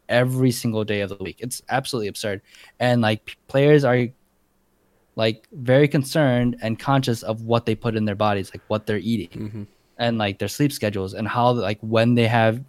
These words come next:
Speaker 1: caffeine. Like, that's really cool to see that people are finding that balance now, because before it was super unhealthy. It's like, "Oh, you just practice for twenty hours. You just practice for twenty hours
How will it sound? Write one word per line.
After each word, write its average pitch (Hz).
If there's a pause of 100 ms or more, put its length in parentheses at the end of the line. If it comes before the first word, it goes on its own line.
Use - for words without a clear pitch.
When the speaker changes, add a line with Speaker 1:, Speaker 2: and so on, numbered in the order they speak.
Speaker 1:
caffeine. 107
Like, 107
that's 143
really 151
cool 139
to 113
see -
that 110
people 127
are 110
finding 117
that 110
balance 123
now, 185 (320)
because 120
before 127
it 107
was 107
super 151
unhealthy. 95
It's 90
like, 107
"Oh, 208
you 113
just 156 (200)
practice -
for -
twenty 113
hours. 127
You 113
just 131
practice 151
for 127
twenty 139
hours 113